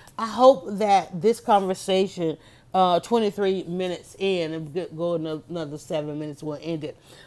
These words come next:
Um, but I hope that it has sparked something in you and, and helping you to get out of bed and to look for that, look for just that little spark. When that guy put that video there,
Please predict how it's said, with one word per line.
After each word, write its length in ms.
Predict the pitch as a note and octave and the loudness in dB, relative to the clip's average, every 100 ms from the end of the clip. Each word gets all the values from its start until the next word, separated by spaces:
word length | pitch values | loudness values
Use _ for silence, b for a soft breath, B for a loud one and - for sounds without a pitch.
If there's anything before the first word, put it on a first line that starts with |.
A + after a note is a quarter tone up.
| B | B
Um, 220 | F#3 F3+ D#3 | -2 -2 -2
but 80 | |
I 60 | F3+ | -2
hope 260 | F3+ G#3+ F#3 | 0 -2 0
that 120 | F3+ | -2
it 140 | F3+ | 0
has 160 | D#3+ D#3+ | -2 -4
sparked 400 | - F#3 E3 - | -6 -2 -2 -4
something 340 | F3+ D#3+ E3 | -8 -8 -8
in 140 | D3 F3 | -6 -2
you 260 | F#3+ D3+ - B B _ | -2 -4 -10 B B _
and, 240 | F3+ F3+ D#3 | -6 -4 -4
and 220 | E3+ E3 | -4 -4
helping 340 | F3+ G3+ G3+ F3+ | -2 -4 -4 -4
you 160 | G3+ | -2
to 60 | E3 | -4
get 240 | D3+ F3 - | -2 -4 -6
out 240 | E3 F3 | -6 -4
of 200 | D#3+ - | -4 -8
bed 420 | F3+ F3 C#3+ B2 - _ _ _ _ _ _ _ _ _ - - | -2 0 -2 -10 -20 _ _ _ _ _ _ _ _ _ -12 -2
and 340 | F#3 E3+ E3 | 0 0 -4
to 80 | F#3 | -4
look 300 | E3 G3+ - | -2 -2 -2
for 140 | G3+ | -2
that, 280 | E3+ E3 - b b b | 0 0 -2 b b b
look 260 | G3 A#3+ B3 | 2 2 2
for 180 | G#3+ F#3+ | -6 -6
just 380 | - G#3+ G#3 | 0 0 0
that 160 | G3+ D#3 | -8 -4
little 180 | F#3 F3 | -4 -4
spark. 360 | - G#3+ E3 D#3+ | -2 0 0 0
When 140 | E3+ | -2
that 200 | F#3+ F3 | -2 0
guy 220 | G3 F#3+ | 2 2
put 240 | F3 G#3 E3+ | 0 -4 0
that 160 | E3 | 0
video 420 | D#3 G#3 F3+ E3+ | 0 -2 0 -2
there, 280 | D#3+ E3+ D#3+ | 0 -2 -2